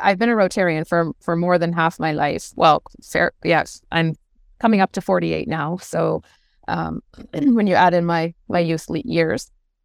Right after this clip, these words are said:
um, yeah, and it's just, it really is just a, a way of life. Um, our four-way test,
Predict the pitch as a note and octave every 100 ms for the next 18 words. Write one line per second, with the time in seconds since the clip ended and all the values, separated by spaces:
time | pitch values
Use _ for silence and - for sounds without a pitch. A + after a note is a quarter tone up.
0 | _ _ _ _ _ _ _ _ - A#3+
1 | A#3+ B3 B3 B3 A#3+ _ G#3 A#3+ F#4+ C4
2 | E3 G3+ G3 - B3 - B3 F#3+ G#3+ C#4
3 | A#3 G3+ F#3 G3 F3+ E3+ - - E3+ F3
4 | F3+ G#3+ A#3 E3+ F3+ F3+ F#3 G#3 _ _
5 | - F#3+ F#3 F3 F3 - G3+ G3 G3 G3
6 | F#3+ F#3 G3 F#3+ - -